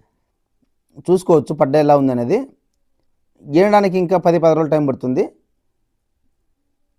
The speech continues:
చూడండి పొదుగు ఎలా ఉందనేది. మరో రెండు గేదెలు కూడా ఉన్నాయండి, అవి కూడా చూపిస్తాను. అవి చిన్న ధరలో ఉన్నాయండి. మేము ఎక్కువగా మేతేసి మేపుకోలేము, మాకు ఈతల బర్రె అయినా పర్వాలేదు, మాకు నాలుగో ఈత అయినా పర్వాలేదు అనుకున్న వారికి ఈ గేదె ప్రి-,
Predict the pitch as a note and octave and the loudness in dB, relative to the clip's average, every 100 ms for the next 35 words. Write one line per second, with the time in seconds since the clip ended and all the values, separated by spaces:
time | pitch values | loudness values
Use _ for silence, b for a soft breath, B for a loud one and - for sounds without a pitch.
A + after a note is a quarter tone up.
0 | _ - D#3+ E3 D3+ D3 D3 D3 C3+ B2 | _ -4 0 2 0 -2 -2 0 0 0
1 | A#2+ A#2+ A3 - _ _ _ _ _ D3 | -4 -4 -6 -8 _ _ _ _ _ 0
2 | E3+ G3 F#3+ F3+ F#3 F3 E3 C#3+ C3+ C3+ | 4 4 4 4 2 4 2 2 0 0
3 | F3+ F3+ D3+ D3+ C#3 B2 - D3 F#3+ D#3 | 0 0 0 -4 -6 -10 -6 -4 -2 -4
4 | C#3 E3+ G3+ F#3 E3 D3 C3+ B2 B2+ A3+ | -6 -6 0 0 2 0 -2 -6 -6 -8
5 | - _ _ _ D3 E3+ F#3 E3+ G3 G3 | -12 _ _ _ -2 2 2 2 0 2
6 | F3+ D#3+ E3+ E3+ E3+ - E3+ E3 E3+ E3 | 2 0 -2 0 -2 0 0 2 2 0
7 | D#3+ B2+ D3+ D#3 F3 D#3 D3+ D#3+ D#3+ D#3 | 0 0 -2 0 0 0 0 -2 -2 0
8 | D3 C#3+ C#3 D3+ A3 - _ _ _ - | 2 2 0 -2 -4 -8 _ _ _ -8
9 | D#3 E3 D#3 E3 C#3+ A2 C3 D#3 E3+ E3+ | 0 2 2 0 -2 -4 -2 0 2 0
10 | C3 D#3+ D3 D3+ D3+ D3+ D3 C3+ D3 D3+ | 0 -2 0 0 0 0 -2 -4 -2 0
11 | E3 B3+ B2+ E3 D3 D#3 D#3 D#3 D3 A#2 | -2 -8 -14 -12 -4 -4 -2 -2 -4 -4
12 | C#3+ | -10